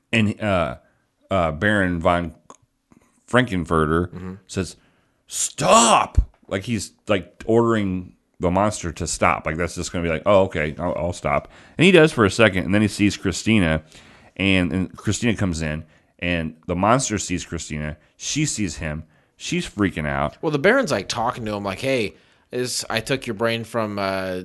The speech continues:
Speaker 2: from your dead body, and now you're in this body." And, yeah, Christina's, like, witnessing the whole thing. So she's, like, putting together the pieces, like, "Oh, my God. This, this giant atrocity in front of me has the brain of my lovely Paul in it."
Speaker 1: Right. W-,
Speaker 2: Right?
Speaker 1: you know, we came to,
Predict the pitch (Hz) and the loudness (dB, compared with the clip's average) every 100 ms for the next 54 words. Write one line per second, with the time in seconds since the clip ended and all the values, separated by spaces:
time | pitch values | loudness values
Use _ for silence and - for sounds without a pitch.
0 | - 110 101 98 101 92 117 123 120 107 | -12 -12 -8 -4 -4 -2 0 0 -2 -2
1 | 101 98 95 101 117 107 110 110 110 107 | -2 -4 -6 -8 -8 -4 -2 0 -4 -8
2 | _ _ - 110 120 101 - - 214 233 | _ _ -12 -4 -2 -2 -4 -6 -6 -6
3 | 104 95 98 117 120 113 95 101 98 127 | -4 -4 -4 -6 -4 -6 -6 -6 -6 -8
4 | 113 - 104 208 214 - - 151 131 110 | -8 -4 -2 0 -2 -2 -4 -4 -2 -2
5 | 107 92 - 175 147 98 95 - _ _ | -2 -4 -8 -8 -6 -6 -6 -8 _ _
6 | 196 127 90 - 120 165 147 _ _ _ | -4 -4 -6 -10 -10 -10 -14 _ _ _
7 | _ - 170 117 110 98 151 101 98 123 | _ -4 -2 -2 -6 -4 -4 -4 -8 -14
8 | 110 117 127 156 151 - _ 107 101 - | -8 -2 0 0 -2 -8 _ -8 -8 -4
9 | 139 147 156 107 98 92 - 156 160 101 | 0 0 0 -2 -2 -4 -4 -4 -2 -4
10 | 107 98 90 87 104 139 127 107 104 98 | -4 -6 -8 -4 -2 -2 -4 -4 -4 -6
11 | 92 104 110 110 127 117 110 - 156 196 | -10 -12 -4 -2 -2 -6 -6 -8 -4 -4
12 | 87 85 - 90 80 78 73 101 139 92 | -4 -10 -6 -4 -2 -4 -8 -6 -4 0
13 | 110 117 - 135 156 107 82 | -2 -2 -2 0 0 -2 -4